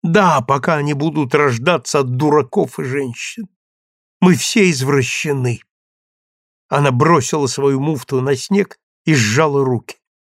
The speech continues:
Глаза ее пылали, в их оливковой глубине был странный красный отблеск. «Хорошо, слушайте меня. Вы этой штуки не выкинете,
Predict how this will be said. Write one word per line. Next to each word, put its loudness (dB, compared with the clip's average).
Глаза 4
ее 0
пылали, -2
в -2
их -2
оливковой -2
глубине 0
был 4
странный -2
красный -4
отблеск. -6
«Хорошо, -2
слушайте -2
меня. -2
Вы 4
этой 2
штуки -2
не 4
выкинете, -6